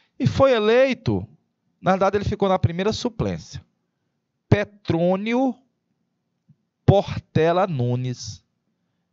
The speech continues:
E o Petrônio Portela era o U D N. O Petrônio Portela era deputado estadual.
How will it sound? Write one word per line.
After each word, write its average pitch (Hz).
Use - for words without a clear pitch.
E 156
o 165
Petrônio 113
Portela 156
era 107
o 117
U 151
D 135
N. 110
O 131
Petrônio 107
Portela 131
era 113
deputado 131
estadual. 214